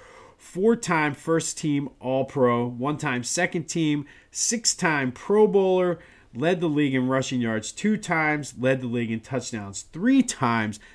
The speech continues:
led the entire N F L in scoring in nineteen sixty-eight. He was a member of the N F L's All-Decade Team in the nineteen sixties, won the Bert Bell Award as the best player in the N F L in nineteen sixty-eight.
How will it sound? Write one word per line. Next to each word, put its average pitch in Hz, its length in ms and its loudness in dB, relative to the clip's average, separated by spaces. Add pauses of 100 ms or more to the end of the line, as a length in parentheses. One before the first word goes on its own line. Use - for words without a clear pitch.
(120)
led 135 200 -4
the 117 140 -2
entire 220 580 2
N 127 140 0
F 113 180 -4
L 120 180 -2
in 107 100 -6
scoring 127 480 -4
in 110 100 -2
nineteen 131 400 -2
sixty-eight. 123 800 0 (420)
He 156 80 -8
was 139 100 -4
a 139 40 -2
member 143 320 0
of 117 100 0
the 113 220 -4
N 131 160 -2
F 131 180 -4
L's 117 280 -2
All-Decade 135 760 0
Team 127 300 -2
in 107 160 -8
the 107 80 -6
nineteen 110 500 -6
sixties, 160 720 -2 (340)
won 110 220 -2
the 101 60 -4
Bert 113 460 -2
Bell 127 320 2
Award 127 540 0
as 101 300 -8
the 104 80 -4
best 120 420 -4
player 117 340 -2
in 107 240 -6
the 107 140 -4
N 107 80 -6
F 98 240 -12
L 123 220 -2
in 104 140 -8
nineteen 107 460 -8
sixty-eight. 160 1040 -4